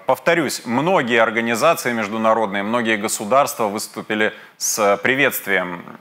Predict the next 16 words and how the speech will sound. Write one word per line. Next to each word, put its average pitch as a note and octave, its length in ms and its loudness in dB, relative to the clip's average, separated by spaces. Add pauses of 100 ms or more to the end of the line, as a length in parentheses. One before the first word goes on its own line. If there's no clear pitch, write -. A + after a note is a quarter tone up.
(140)
нашей A#2+ 380 0
украинской G#2+ 480 -2
конституции. A2 760 -6 (300)
И A#2+ 120 -2
даже, C#3 460 2 (380)
м, F#2+ 480 -6
такая C3+ 340 2
штука, B2+ 380 0
вы A#2+ 200 4
о A2+ 60 4
ней A#2 200 0
слышали, C#3 440 0
«Венецианская A#2+ 800 2
комиссия». C3 720 2 (100)
я A#2 220 2
лично A2 540 0